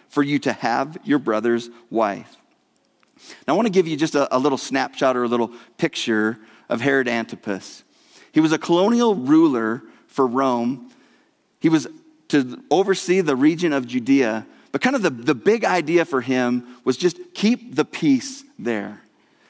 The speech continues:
Just keep the peace. Don't stir up the people. Don't do anything stupid that are gonna get the people riled up. Well, Herod did something very stupid. He broke Jewish law by marrying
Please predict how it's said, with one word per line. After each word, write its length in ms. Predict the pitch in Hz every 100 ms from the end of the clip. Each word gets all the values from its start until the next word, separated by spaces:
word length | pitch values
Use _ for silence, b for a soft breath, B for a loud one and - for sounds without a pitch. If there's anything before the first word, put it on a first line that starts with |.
| b
Just 260 | 196 226 -
keep 220 | 202 202
the 100 | 180
peace. 240 | 151 127
Don't 340 | - 175 220 -
stir 300 | - 190 170
up 160 | 165
the 100 | 156
people. 280 | 143 135 131
Don't 300 | 120 196 196
do 120 | 214
anything 360 | 220 220 196 160 B -
stupid 680 | - 175 190 180 113 117 - b b
that 140 | - 151
are 80 | 143
gonna 180 | 156
get 200 | 127 156
the 80 | 160
people 540 | 151 143 - 127 135 B B -
riled 360 | 120 123 120
up. 460 | 123 107 - - _ b b b b -
Well, 500 | 131 135 156 180 b b b
Herod 640 | - 143 165 185 185 - -
did 240 | 143 147
something 580 | - 113 110 117 117 120 B B
very 340 | 104 117 120 123
stupid. 480 | - 143 147 101
He 100 | 117
broke 600 | 117 - 135 151 202 - b b 117
Jewish 420 | 123 156 170 -
law 400 | 117 104 110 131 b b
by 160 | 131 127
marrying 840 | 123 156 190 160 117 120 127